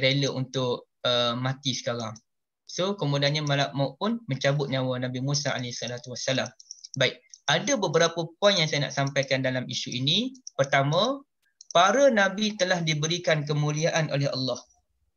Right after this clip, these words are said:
Bahawasanya mereka boleh memilih nak meninggal dunia masa tu ke ataupun nak tambah lagi umur. Jelasnya Nabi Daud pun ada perbincangan dengan malaikat.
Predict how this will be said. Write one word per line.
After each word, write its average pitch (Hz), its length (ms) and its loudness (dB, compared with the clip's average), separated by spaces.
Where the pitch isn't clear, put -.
Bahawasanya 175 960 2
mereka 175 560 2
boleh 180 400 -2
memilih 156 640 0
nak 156 320 0
meninggal 160 400 0
dunia 165 320 -2
masa 165 320 -4
tu 180 240 -8
ke 285 240 -2
ataupun 214 400 -2
nak - 80 -6
tambah 208 320 0
lagi 151 240 -2
umur. 117 400 -6
Jelasnya 226 640 0
Nabi 175 320 0
Daud 170 400 0
pun 175 240 -2
ada 147 240 0
perbincangan 151 560 -4
dengan 156 240 -2
malaikat. 160 640 -4